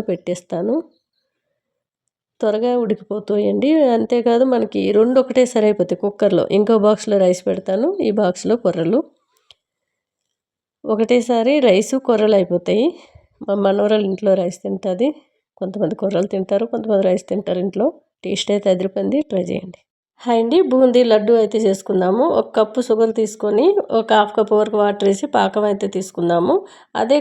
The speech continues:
కప్పుతోనే కప్పుడు శనగపిండి, ఏ కప్పుతో మనం షుగర్ తీసుకుంటామో అదే కప్పుతో కప్పుడు శనగపిండి, పిండి జల్లిలోనైనా లేదంటే ఇలా జాలి ఉన్న గరిటెలోనైనా వేసి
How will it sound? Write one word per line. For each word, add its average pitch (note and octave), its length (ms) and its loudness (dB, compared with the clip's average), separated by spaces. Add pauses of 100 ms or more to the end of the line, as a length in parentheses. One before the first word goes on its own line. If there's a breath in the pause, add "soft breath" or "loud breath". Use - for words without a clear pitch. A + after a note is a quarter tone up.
కప్పుతోనే A#3 460 0 (100)
కప్పుడు G#3 280 -2
శనగపిండి, G3 460 0 (140)
ఏ - 20 6 (140)
కప్పుతో A#3 300 -2 (100)
మనం A3+ 220 0
షుగర్ G#3 300 -2
తీసుకుంటామో G#3 460 -4 (120)
అదే G3+ 200 -4
కప్పుతో A3 380 -6
కప్పుడు F#3+ 300 -6
శనగపిండి, G3+ 520 -2
పిండి A3 280 -2
జల్లిలోనైనా G3+ 640 2 (120)
లేదంటే G3+ 400 -2
ఇలా F#3+ 120 2 (100)
జాలి F#3+ 320 0
ఉన్న F#3+ 200 2
గరిటెలోనైనా F#3 640 0
వేసి A#3 240 0